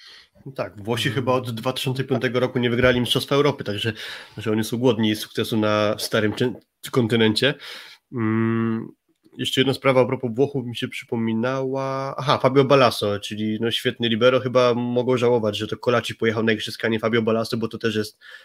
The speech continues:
Speaker 1: e, wydaje mi się, że duża zmiana na tej pozycji, jeśli chodzi o też igrzyska olimpijskie, ale to, powiedzmy, że libero to nie jest kluczowa sprawa. O Niemcach mówiliśmy przy tym, że psują ogrom zagrywek i to będzie grało rolę, no bo może Grozer serwować, nie wiem, trzy, cztery asy, bardzo dobre zagrywki, ale jeżeli drugie tyle punktów będzie oddawał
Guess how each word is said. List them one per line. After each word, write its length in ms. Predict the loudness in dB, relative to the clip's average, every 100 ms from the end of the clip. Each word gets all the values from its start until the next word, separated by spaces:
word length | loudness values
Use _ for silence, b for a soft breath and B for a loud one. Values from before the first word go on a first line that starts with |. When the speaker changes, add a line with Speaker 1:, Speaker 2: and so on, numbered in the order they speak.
| B -8
Speaker 1:
e, 40 | -6 -6 -12
wydaje 160 | _ -6
mi 60 | -4
się, 100 | -6
że 40 |
duża 200 | -4 -6
zmiana 340 | -2 -2 0
na 120 | -2 -6
tej 140 | -10
pozycji, 340 | -12 -14 -10
jeśli 180 | -8 -8
chodzi 260 | -10 -6 -2
o 280 | -2 -2 -4
też 260 | -8 -8 -8
igrzyska 320 | -10 -4 -4
olimpijskie, 380 | -2 -6 -4 -4
ale 80 |
to, 140 | -2 -6
powiedzmy, 380 | -4 -4 -2 -2
że 80 |
libero 280 | 0 0 0
to 100 | 0
nie 60 | -2
jest 140 | -2
kluczowa 380 | -6 -4 -2 -2 B B B B _ -12
sprawa. 420 | 2 2 4 4
O 160 | 4
Niemcach 480 | 4 4 4 4 0
mówiliśmy 380 | 2 2 0 -2
przy 140 | -6
tym, 140 | -4 -4
że 120 | -4
psują 520 | -6 -4 0 2 2
ogrom 320 | 2 4 2
zagrywek 360 | 2 2 2 2
i 60 | 0
to 100 | 0
będzie 400 | 2 2 2 2
grało 280 | 2 4
rolę, 200 | 4 2 0
no 60 |
bo 160 | 0 0
może 440 | 2 4 4 4
Grozer 420 | 2 2 2 2
serwować, 560 | 0 0 2 2 -2 -6 B B -6
nie 100 | -2
wiem, 160 | -2
trzy, 220 | -4 -6 -4
cztery 280 | 0 4
asy, 240 | 4 2 -2
bardzo 220 | -2 -2
dobre 200 | -2 -2
zagrywki, 340 | -2 -6 -4
ale 120 | -2 2
jeżeli 340 | 0 -2 -8
drugie 280 | -2 0 0
tyle 140 | 0 -2
punktów 280 | -4 -4
będzie 200 | -4 0 0
oddawał 400 | 2 2 0